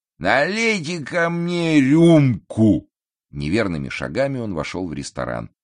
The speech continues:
и человек у двери отступил в сторону, чтобы его пропустить. В то же мгновение пришелец вынул из кармана металлический кастет и сильно ударил им парня в лоб. Тот, даже не вскрикнув, без чувств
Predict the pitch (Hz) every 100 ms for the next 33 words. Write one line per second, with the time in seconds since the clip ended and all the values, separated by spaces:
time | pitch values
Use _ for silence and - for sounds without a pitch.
0 | _ 82 - 107 104 - 82 87 123 104
1 | 85 - - 92 82 - - 80 62 52
2 | - 67 62 65 65 69 64 62 69 -
3 | - - _ _ _ _ _ _ _ -
4 | 147 120 95 85 104 123 123 110 98 90
5 | 104 95 90 101 90 80 - 85 95 92
6 | 85 82 82 78 76 76 - - - 117
7 | 107 - 156 156 139 127 98 113 101 98
8 | 95 - 98 78 80 73 87 82 - _
9 | _ _ _ 110 95 87 87 87 82 -
10 | 127 127 123 110 _ _ 139 101 101 -
11 | - - 113 -